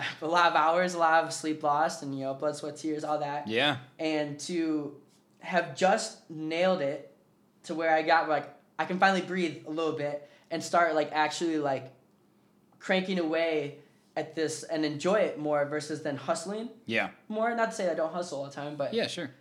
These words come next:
Speaker 1: you know, I could actually just, I'd gotten to, I'd achieved a milestone for me that I wanted personally, and it was gone.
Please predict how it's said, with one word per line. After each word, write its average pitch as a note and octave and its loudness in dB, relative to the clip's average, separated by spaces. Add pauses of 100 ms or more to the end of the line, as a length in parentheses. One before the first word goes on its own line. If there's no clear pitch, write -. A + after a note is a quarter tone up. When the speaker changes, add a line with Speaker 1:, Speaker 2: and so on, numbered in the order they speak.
(200)
Speaker 1:
you D3+ 2
know, C#3+ 0 (180)
I E3+ 4
could F#3+ 0
actually F#3 2
just, - -6 (680)
I'd E3+ 4
gotten F#3 6
to, E3+ 0
I'd D#3+ 2
achieved F#3 -4
a F#3 0
milestone C#3+ 0 (680)
for E3+ -2
me E3 0
that D3+ 6
I D3 4
wanted D3+ 0
personally, D#3 -6
and B2+ -10
it B2+ -10
was B2 -14
gone. C3 -4